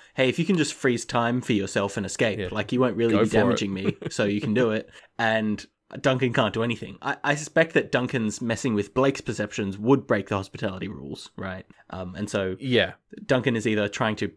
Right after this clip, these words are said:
Speaker 1: force Blake to do something and then he can react, or just take the egg timer as a resource for later.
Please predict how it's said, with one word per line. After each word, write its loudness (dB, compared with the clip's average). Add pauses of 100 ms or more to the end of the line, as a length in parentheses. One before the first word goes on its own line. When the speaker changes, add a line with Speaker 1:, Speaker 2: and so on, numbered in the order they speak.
Speaker 1:
force 0
Blake -2
to 4
do 4
something -2
and -4
then -6
he -10
can -6
react, 0
or -4
just -8
take -4
the 0
egg -4
timer -4
as -6
a -6
resource -6
for -8
later. -4